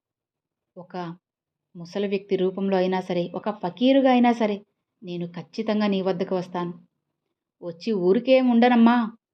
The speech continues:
నీకోసం నువ్వు కోరింది అడిగి నీ చేతిలో పెట్టి మరీ వెళ్తాను. లేదా నీ సమస్యలకు ఒక దారి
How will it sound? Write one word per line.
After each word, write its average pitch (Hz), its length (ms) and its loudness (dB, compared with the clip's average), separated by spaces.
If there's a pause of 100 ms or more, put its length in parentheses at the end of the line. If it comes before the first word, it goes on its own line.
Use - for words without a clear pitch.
(560)
నీకోసం 262 720 2
నువ్వు 214 200 2
కోరింది 220 680 2 (320)
అడిగి 233 480 -2 (220)
నీ 175 220 -12
చేతిలో 180 480 -4
పెట్టి 175 380 -12
మరీ 202 220 -2
వెళ్తాను. 180 540 -6 (880)
లేదా 170 420 -10 (720)
నీ 339 240 2
సమస్యలకు 262 520 2
ఒక 226 140 0
దారి 180 400 0